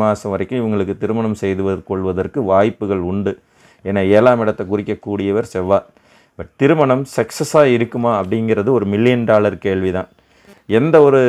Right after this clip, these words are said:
ஸ்தானத்திற்கும் செவ்வாய், சனி மற்றும் ராகுவின் தொடர்பு வந்துடுச்சுன்னா அந்த ஸ்தானம் பெருசா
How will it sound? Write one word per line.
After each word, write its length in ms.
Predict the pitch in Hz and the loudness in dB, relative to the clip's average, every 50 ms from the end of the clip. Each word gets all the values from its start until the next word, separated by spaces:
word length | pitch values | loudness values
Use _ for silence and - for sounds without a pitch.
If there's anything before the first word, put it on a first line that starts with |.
| 120 113 110 | 2 0 0
ஸ்தானத்திற்கும் 800 | - - 117 123 135 135 127 - - 123 104 - - 123 104 90 - _ _ _ _ _ _ - - | 0 2 4 4 4 2 0 -2 -4 -6 -6 -4 -6 -8 -8 -8 -12 _ _ _ _ _ _ -4 -2
செவ்வாய், 420 | 113 117 120 135 143 151 165 - - _ - | 0 2 4 6 6 6 4 2 -4 _ -2
சனி 220 | 107 101 110 120 127 120 110 | -2 -2 0 -2 -4 -4 -4
மற்றும் 320 | 104 - - 131 139 120 98 95 | -6 -6 -6 -6 -4 -4 0 2
ராகுவின் 460 | 98 104 117 123 135 127 123 120 110 104 - | 4 4 4 2 2 0 -2 -2 -4 -4 -2
தொடர்பு 340 | 104 104 107 120 120 107 104 98 98 | -2 2 2 2 2 0 -2 -4 -4
வந்துடுச்சுன்னா 380 | 98 98 90 - - 123 123 107 | -4 -6 -6 -6 -6 -4 -4 -4
அந்த 120 | 98 95 92 - | -2 -4 -6 -4
ஸ்தானம் 380 | - 101 101 107 110 110 95 - | -4 -4 -2 -2 -2 -4 -4 -4
பெருசா 380 | 98 90 98 - - 117 113 | -4 -4 -4 -2 0 0 0